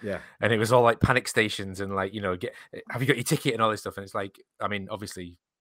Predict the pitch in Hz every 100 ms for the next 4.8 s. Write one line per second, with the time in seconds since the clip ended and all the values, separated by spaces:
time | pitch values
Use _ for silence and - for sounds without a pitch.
0 | _ - - - 90 87 87 - _ _
1 | _ _ - 107 95 95 - 110 95 92
2 | 80 - - 120 107 110 95 - _ _
3 | _ 107 104 85 82 - 110 104 95 92
4 | - 95 92 98 135 110 95